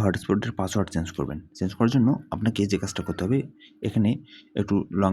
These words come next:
প্রেস করে রাখতে হবে, এরকম ইন্টারফেস আসবে। এখান থেকে more সেটিংসে ক্লিক করব।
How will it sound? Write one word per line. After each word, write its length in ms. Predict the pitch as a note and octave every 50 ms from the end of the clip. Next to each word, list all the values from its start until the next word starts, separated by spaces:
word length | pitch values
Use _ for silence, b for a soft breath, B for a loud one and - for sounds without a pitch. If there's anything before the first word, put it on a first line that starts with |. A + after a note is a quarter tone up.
| F#2+ F#2
প্রেস 180 | - G2+ G2+
করে 220 | - - G#2+ G2 G2 F2+ - - - - - D2
রাখতে 220 | F2 F2+ - G2
হবে, 160 | F#2+ G2+ C3 E3 E3+ - b b b b b b b b _ _ _ _ _ _ _ _
এরকম 260 | F#2+ G2 F#2+ - -
ইন্টারফেস 420 | - G2 F#2 F#2 F2+ F2+ - F#2+ G2
আসবে। 200 | F#2 F#2 A2 G2+ -
এখান 160 | - G2+ F#2+
থেকে 200 | F#2+ A2 G#2+ B2 C3 - - - - - - F2+
more 160 | F2+ F2+ F2 -
সেটিংসে 340 | G2 F2 G2+ G2 G2+ - G#2
ক্লিক 260 | - - F#2+ G2 F#2+ -
করব। 120 | G#2 A2